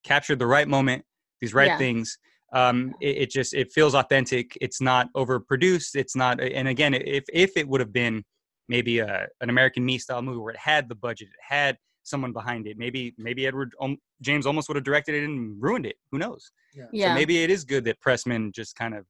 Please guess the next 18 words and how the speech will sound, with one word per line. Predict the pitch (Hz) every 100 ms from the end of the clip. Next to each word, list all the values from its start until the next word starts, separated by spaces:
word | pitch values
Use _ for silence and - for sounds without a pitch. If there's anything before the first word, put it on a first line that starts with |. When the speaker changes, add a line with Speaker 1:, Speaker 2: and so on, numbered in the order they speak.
| _
Speaker 1:
was | 123 107
a |
gun | 101 131 120
for | 120
hire | 110 117 113
on | 107 104
this, | 101 -
and | 113
that | 110 - _ 135
is | 120
really | 147 131
more | 127 135
about | 123 120 -
the | -
story | - 131 131 120 107
and | 101
what | 110 113 - _ _ -
that | 123